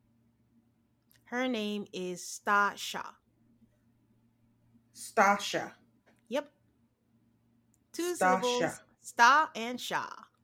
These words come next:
Speaker 2: Stasha.
Speaker 1: Yeah.
Speaker 2: My brain is, like, short-circuiting <laughs> because, because I'm like, I watched a whole episode and she was in it plenty, and somehow I didn't ever hear Stasha.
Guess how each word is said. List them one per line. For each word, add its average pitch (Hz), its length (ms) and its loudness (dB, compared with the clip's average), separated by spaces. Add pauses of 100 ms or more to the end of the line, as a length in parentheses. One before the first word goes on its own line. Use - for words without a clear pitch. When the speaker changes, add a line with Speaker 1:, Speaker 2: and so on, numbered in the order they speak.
(580)
Speaker 2:
Stasha. - 560 -4 (560)
Speaker 1:
Yeah. 370 160 -6 (2750)
Speaker 2:
My 254 220 6
brain 381 240 6
is, 370 100 0
like, 285 160 2
short-circuiting - 840 -4
<laughs> - 40 -16
because, - 260 -8
because - 840 -2 (540)
I'm 381 100 -2
like, 427 280 4
I 370 100 6
watched 494 260 4
a 427 80 10
whole 285 220 6
episode 381 640 0
and 247 140 -2
she 349 120 2
was 339 120 0
in 311 140 0
it 311 120 2
plenty, 302 340 2
and 262 220 -2
somehow 277 560 0 (520)
I 294 100 8
didn't 370 320 4
ever 359 220 6
hear 370 140 2
Stasha. 415 640 4